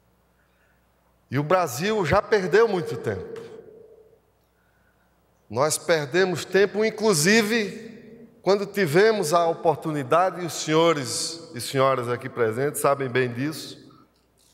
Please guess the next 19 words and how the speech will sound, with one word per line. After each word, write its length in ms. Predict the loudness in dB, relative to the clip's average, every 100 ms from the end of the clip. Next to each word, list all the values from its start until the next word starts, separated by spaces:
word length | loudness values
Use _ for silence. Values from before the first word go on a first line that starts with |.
| _ _ _ _ _ _ _ _ _ _ _ _
de 140 | -2 2
no 180 | 2
ciclo 760 | 2 0 4 4 2 -2 -6 -6 -10 -18 -12
virtuoso 880 | -4 -2 -2 2 6 8 6 2 -2
econômico 960 | 0 -2 0 4 2 0 -8 -12 -12 -18 -20 -20 -20 -20 -20 -12
que 80 | -4
o 60 | -2
mundo 320 | 0 0 2
viveu 720 | 0 2 2 2 2 0 -6 -16 -20 -16
e 120 | -16
que 140 | -4 0
esse 260 | 0 0
país 400 | 2 2 0 -6
tinha 200 | -4 -2
chance 460 | -2 0 0 -2 -6
de 80 | -6
crescer 1080 | -2 -2 -2 0 0 0 -4 -18 -20 -8 2
muito, 580 | 4 4 2 -2 -12 -14 -16 -18 -20 -20 -20 -20 -6
mas 880 | 0 2 2 0 -4 -8 -10 -18